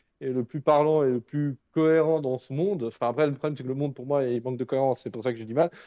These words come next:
Mais, euh, Jennifer Lawrence, très bien. Après, euh, les petits détails. Alors, j'ai bien aimé. Et la tenue de la présentatrice.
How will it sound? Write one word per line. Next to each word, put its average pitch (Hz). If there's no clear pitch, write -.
Mais, 123
euh, 131
Jennifer 139
Lawrence, 143
très -
bien. 160
Après, 160
euh, 151
les 135
petits 185
détails. 196
Alors, 117
j'ai 127
bien 175
aimé. 175
Et 131
la 127
tenue 180
de 165
la 170
présentatrice. 175